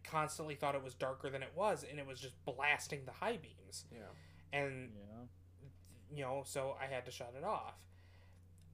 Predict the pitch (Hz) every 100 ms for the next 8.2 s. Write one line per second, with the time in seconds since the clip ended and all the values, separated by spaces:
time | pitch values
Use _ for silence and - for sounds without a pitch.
0 | - - - 147 156 147 156 151 135 -
1 | - - - - - - - 175 185 233
2 | 143 131 131 143 208 240 226 - - -
3 | - - - - 151 135 151 139 131 123
4 | 135 123 117 - 127 135 151 160 - 131
5 | 120 - - 160 - - 226 254 269 262
6 | - 233 214 202 - - - - - -
7 | 147 143 131 175 165 - 160 - - 190
8 | 185